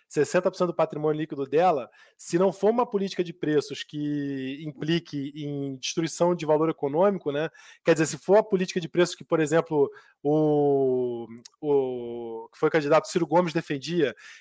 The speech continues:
que é uma política olhando um roic, tendo um roic razoável,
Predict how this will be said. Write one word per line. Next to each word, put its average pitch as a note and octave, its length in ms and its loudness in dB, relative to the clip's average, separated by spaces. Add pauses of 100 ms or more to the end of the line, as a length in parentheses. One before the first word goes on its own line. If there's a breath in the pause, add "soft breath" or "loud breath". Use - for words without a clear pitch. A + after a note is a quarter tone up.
que - 80 0
é D#3 40 8
uma D#3+ 160 2
política E3+ 320 -2
olhando E3 180 2
um C#3+ 80 0
roic, D#3 460 4
tendo D3+ 240 -2
um C#3+ 40 -2
roic D3+ 240 2
razoável, D3+ 540 2